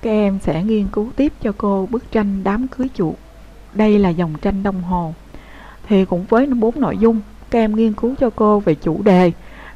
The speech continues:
về nội dung, về hình thức và màu sắc, ý nghĩa trong bức tranh. Các em quan sát bức tranh Đám cưới chuột. Các em thấy chủ đề là thể hiện cái đề tài châm biếm.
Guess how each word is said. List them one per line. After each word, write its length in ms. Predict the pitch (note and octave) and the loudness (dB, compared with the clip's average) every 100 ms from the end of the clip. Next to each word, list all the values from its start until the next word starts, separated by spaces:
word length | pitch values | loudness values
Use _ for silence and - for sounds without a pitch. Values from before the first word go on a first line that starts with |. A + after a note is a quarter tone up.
| - | 0
về 120 | F3 | 0
nội 240 | E3 D3+ | 0 -2
dung, 280 | F#3 G#3+ G3+ - - | 2 2 0 -6 -6
về 120 | F3 | -2
hình 200 | E3 E3 D3+ | 0 -2 -4
thức 180 | C4 - - F3+ | -6 -6 -12 -4
và 180 | F3 | -2
màu 280 | D#3+ D#3+ D3+ | -2 -4 -6
sắc, 220 | - B3+ - - - - - - | -8 -10 -10 -18 -20 -20 -20 -10
ý 140 | - A3+ | -2 -2
nghĩa 360 | C4 E3+ E3+ B3 | 0 -4 -6 -6
trong 220 | A3+ G3+ G3+ | -6 -6 -6
bức 160 | - | -2
tranh. 180 | A3+ G#3 - - - - - - - - - - - | 0 0 -2 -16 -20 -20 -20 -20 -20 -20 -20 -20 -2
Các 80 | C4 | 2
em 140 | B3 | 4
quan 180 | A#3+ A#3+ | 4 2
sát 260 | B3 C#4+ - | 2 0 -2
bức 120 | - | 2
tranh 220 | A#3+ A3+ A3+ - - - - | 2 2 -2 -10 -20 -10 -2
Đám 200 | G#3+ C#4 | 0 0
cưới 160 | C#4 | -2
chuột. 260 | C#4+ G#3+ D#3+ - - - - - - | 2 0 0 -4 -20 -20 -18 -16 -4
Các 100 | C4 | 0
em 100 | A3+ | 2
thấy 160 | G#3 A#3 | 2 0
chủ 240 | - F#3 | 0 0
đề 340 | G#3 F#3+ F3 E3+ - - | 4 4 4 2 -6 -4
là 160 | E3+ E3 | -2 0
thể 180 | E3+ | 0
hiện 320 | G#3 F3+ D#3 D#3+ | 0 0 -2 -2
cái 140 | A3 | 2
đề 160 | F#3 D#3+ | 2 2
tài 240 | E3 D#3 | 0 0
châm 280 | - G3+ G3 | 0 0 2
biếm. 180 | A3 | 0